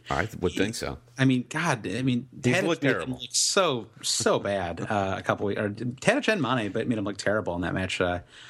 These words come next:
Speaker 2: uh, last weekend.
Speaker 1: I think it was, uh, football cliches, uh, mentioned that Tadic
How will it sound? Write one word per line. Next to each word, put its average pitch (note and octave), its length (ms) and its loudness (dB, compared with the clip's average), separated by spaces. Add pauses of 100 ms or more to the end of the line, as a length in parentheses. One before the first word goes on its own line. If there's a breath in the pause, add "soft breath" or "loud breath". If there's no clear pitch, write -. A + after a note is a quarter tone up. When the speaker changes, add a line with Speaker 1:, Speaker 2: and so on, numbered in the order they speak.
(420 loud breath)
Speaker 2:
uh, F#2+ 160 2
last F#2 260 -2
weekend. E2+ 420 0 (240 loud breath)
Speaker 1:
I G#2+ 120 0
think B2 200 -2
it C3+ 60 0
was, G#2 240 0
uh, F#2+ 140 0
football G2+ 440 -2
cliches, F#2 880 -2
uh, E2 240 0
mentioned F2 340 -4
that D2+ 200 -2
Tadic E2+ 640 -2